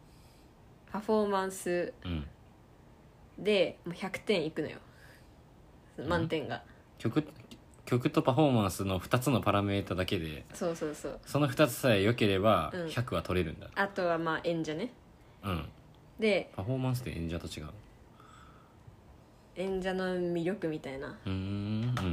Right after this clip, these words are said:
Speaker 2: うん。
Speaker 1: キャスト、キャスティングとか。
Speaker 2: うん。
Speaker 1: と、まあ、その、歌、ダンス、曲、曲のクオリティとか、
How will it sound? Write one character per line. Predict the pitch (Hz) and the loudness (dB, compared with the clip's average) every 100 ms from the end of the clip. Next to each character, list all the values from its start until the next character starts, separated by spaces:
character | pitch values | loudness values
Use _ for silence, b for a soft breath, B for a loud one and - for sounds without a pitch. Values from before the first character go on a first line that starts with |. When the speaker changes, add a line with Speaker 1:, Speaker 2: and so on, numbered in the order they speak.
| 76 | -4
Speaker 2:
う | |
ん。 | 73 | -6
Speaker 1:
キ | 170 | -10
ャ | |
ス | 170 - | -10 -10
ト、 | - 156 151 - | -6 -6 -6 -10
キ | |
ャ | 180 | -12
ス | - | -6
テ | 165 | -6
ィ | 160 | -4
ン | |
グ | 156 151 | -6 -8
と | 151 | -8
か。 | 131 - - | -12 -12 -4
Speaker 2:
う | |
ん。 | 95 80 71 - - - - - - - - - - - - - - - | -2 -2 -6 -18 -20 -20 -20 -20 -20 -20 -20 -20 -20 -20 -20 -20 -8 0
Speaker 1:
と、 | 233 | 0
ま | 180 | 0
あ、 | - - - - | -8 -16 -20 -20
そ | - 160 | -12 -8
の、 | 143 - - - 165 | -8 -10 -16 -14 -8
歌、 | 160 151 | -6 -4
ダ | 147 | -6
ン | 156 | -8
ス、 | - - - - - 151 160 | -12 -14 -16 -20 -14 -14 -12
曲、 | - - | -12 -10
曲 | - 160 156 | -8 -4 -4
の | 156 | -4
ク | 156 | -4
オ | |
リ | 139 | -4
テ | 131 | -6
ィ | 131 | -8
と | - | -8
か、 | - | -12